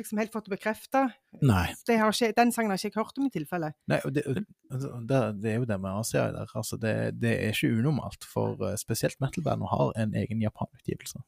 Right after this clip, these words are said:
Speaker 3: Det, Soilwork er veldig stor på det, der
Speaker 1: Mhm.
Speaker 3: de har en egen japanutgivelse med, eh, låter du
Speaker 2: Det er
Speaker 3: ikke får
Speaker 2: populært.
Speaker 3: tak.
Speaker 2: En ting er at det er en po-, det, det er produsert, men, eh, lydmessig, sier de,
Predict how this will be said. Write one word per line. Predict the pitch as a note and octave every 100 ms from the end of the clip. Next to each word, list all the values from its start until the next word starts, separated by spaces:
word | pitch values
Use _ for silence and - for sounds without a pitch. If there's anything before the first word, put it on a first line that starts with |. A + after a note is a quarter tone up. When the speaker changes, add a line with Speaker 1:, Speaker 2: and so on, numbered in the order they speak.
| -
Speaker 3:
Det, | B2+ B2 A#2+ - - -
Soilwork | - A2+ B2+ D3+ -
er | - A#2+ A#2+ -
veldig | A#2 G#2 B2
stor | E3 G#2+
på | -
det, | - _ _ - A#2+
der | A#2+
Speaker 1:
Mhm. | G#2+
Speaker 3:
de | A2
har | G2+ G2 A2+
en | G#2
egen | G2 A2+
japanutgivelse | G#2 - B2 B2+ B2+ A#2+ -
med, | A2+ A#2 - - _ -
eh, | G3+ B3 B3+ A3
låter | D#3 G#2 -
du | A2+
Speaker 2:
Det | -
er | F#2+
Speaker 3:
ikke |
får | -
Speaker 2:
populært. | - - A2 B2
Speaker 3:
tak. | - _ - - - -
Speaker 2:
En | A#2+ A2
ting | B2 A2
er |
at | G2
det | G2
er |
en | F#2+
po-, | F#2 G2+ G2 -
det, | G#2
det | G#2 F#2+
er | F#2+ -
produsert, | F#2+ F#2 A2+ A#2+ - -
men, | G2+ E2+
eh, | E2+ E2+ - - - D3+
lydmessig, | D3 A2 A#2+ D#3+ A#2+
sier | - D#2 E2
de, | E2